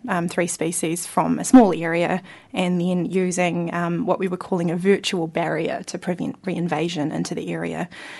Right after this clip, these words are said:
And it was just a really little proof of concept trial to see, you know, does this approach actually have merit? Do we think that this could actually work at a bigger scale?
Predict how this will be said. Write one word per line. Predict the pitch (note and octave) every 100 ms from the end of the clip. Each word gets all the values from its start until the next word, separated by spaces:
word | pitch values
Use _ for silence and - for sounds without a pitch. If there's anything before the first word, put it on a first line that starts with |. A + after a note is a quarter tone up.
| -
And | G3+
it | G3+
was | A3+
just | E4 E4
a | A3+
really | G3+ F#3+ F#3
little | F#3 F3+ F3
proof | - G3+ F3+
of | -
concept | - E3+ E3+ D#3+ -
trial | - E3 E3 E3+
to | F3
see, | F3 F#3 F3
you | D#3+
know, | E3+ E3
does | F#3 E3+ -
this | D#3+ - - -
approach | G3+ - A3+ F3+ -
actually | C#3 - E3
have | E3 F3 F3+
merit? | F3 D#3+ D3
Do | -
we | F3
think | F#3+ -
that | -
this | - -
could | -
actually | - - -
work | E3+ F#3 F3 - - G#3
at | F3+
a |
bigger | E3 D#3
scale? | - F#3 F3+ - G3+